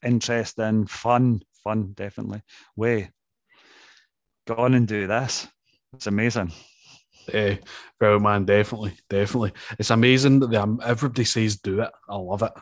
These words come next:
Speaker 2: It's so good, man.
Speaker 1: Aye.
Speaker 2: It's so
Speaker 1: Oh,
Speaker 2: good.
Speaker 1: totally,
Speaker 2: Um,
Speaker 1: totally.
Speaker 2: no, brilliant, man. So thanks again for coming on. Where, where can people get you on social media or anything like that if they want to get a wee chat or anything?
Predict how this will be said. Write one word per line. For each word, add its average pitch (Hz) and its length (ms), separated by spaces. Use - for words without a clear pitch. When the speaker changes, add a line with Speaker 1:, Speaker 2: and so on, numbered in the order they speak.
Speaker 2:
It's - 220
so 110 240
good, 101 200
man. 139 100
Speaker 1:
Aye. 127 520
Speaker 2:
It's 101 200
so 113 200
Speaker 1:
Oh, 117 60
Speaker 2:
good. 104 100
Speaker 1:
totally, 95 460
Speaker 2:
Um, 92 40
Speaker 1:
totally. 92 300
Speaker 2:
no, 101 220
brilliant, 110 360
man. 113 160
So 110 380
thanks 139 240
again 117 280
for - 120
coming 101 260
on. 123 280
Where, 139 260
where 143 220
can 156 160
people 139 280
get 110 280
you 127 260
on 104 140
social 101 320
media 117 400
or 101 240
anything 104 200
like 104 120
that 107 160
if 98 100
they - 80
want 98 200
to - 20
get 95 180
a 95 60
wee 101 140
chat 110 380
or 120 140
anything? 117 300